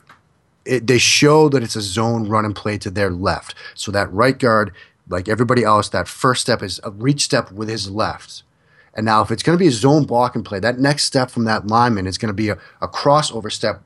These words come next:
with that right foot as they kind of get themselves an angle onto the area that they need to attack and block. 'Cause remember, in zone blocking schemes, you're not blocking a man, you're blocking an area.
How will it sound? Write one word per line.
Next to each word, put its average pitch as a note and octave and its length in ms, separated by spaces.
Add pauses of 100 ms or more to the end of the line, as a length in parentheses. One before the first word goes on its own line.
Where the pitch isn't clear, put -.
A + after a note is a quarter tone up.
with A2+ 180
that G#2 240
right G#2+ 300
foot A#2+ 460 (320)
as A2 200
they G#2+ 120
kind A#2+ 260
of G#2 160 (220)
get A#2+ 180
themselves A#2 440
an G#2 180
angle A#2 400
onto A2+ 400
the G#2 200
area A#2+ 440 (360)
that G#2+ 140
they A2+ 80
need A2 220
to G2+ 100
attack A2 640 (220)
and A2 180
block. G2+ 520
'Cause G#2 160
remember, A#2 320
in F2 100
zone A#2 200
blocking B2 340
schemes, G#2+ 280
you're F#2+ 100
not G#2+ 140
blocking G#2+ 320
a G#2 40
man, G#2 240
you're F#2 100
blocking G2 320
an F#2+ 180
area. B2 380